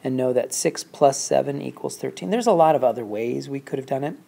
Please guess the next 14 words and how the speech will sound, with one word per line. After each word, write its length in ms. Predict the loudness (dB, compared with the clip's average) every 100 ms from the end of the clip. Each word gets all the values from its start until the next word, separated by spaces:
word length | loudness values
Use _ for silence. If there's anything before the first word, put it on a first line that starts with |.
| -20 -20 -6 0
But 80 |
right 200 | 4 4
now, 200 | 4 2
we're 140 | 2 -2
talking 400 | 0 -2 -2 -8
about 300 | -6 -8 -8
decomposing 760 | -8 -8 -10 -4 -4 -4 -6 -6
numbers 500 | -6 -8 -10 -12 -20 _ -20 -20 -14 -6
and 180 | -4 -4
using 280 | -6 -8
basic 400 | -6 -6 -8 -12
facts. 480 | -10 -10 -12 -16 -16 -18 _ _ _ _ _ _ _ _ _ _ _ _ _ _ _ _ _ _ _ _ _ _ _ _ _ _ _ _ _ _ _ _ _ _ _ _ _ _ -10
And 540 | -6 -4 -2 -2 -6 -10 -4
that 360 | 0 0 -2